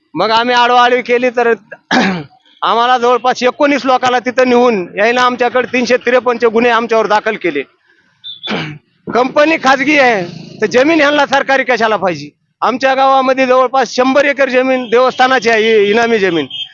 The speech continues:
ही जमीन एखाद्या धननाटक्याला खाण्यापेक्षा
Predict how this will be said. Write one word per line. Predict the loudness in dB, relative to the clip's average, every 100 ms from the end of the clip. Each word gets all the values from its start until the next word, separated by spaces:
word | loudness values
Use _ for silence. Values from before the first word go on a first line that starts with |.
| -20 -14 -4
ही | 0 0
जमीन | 2 0 2
एखाद्या | 0 0 0 0
धननाटक्याला | 0 0 2 0 2 0 2
खाण्यापेक्षा | 0 0 0 -2 0 -2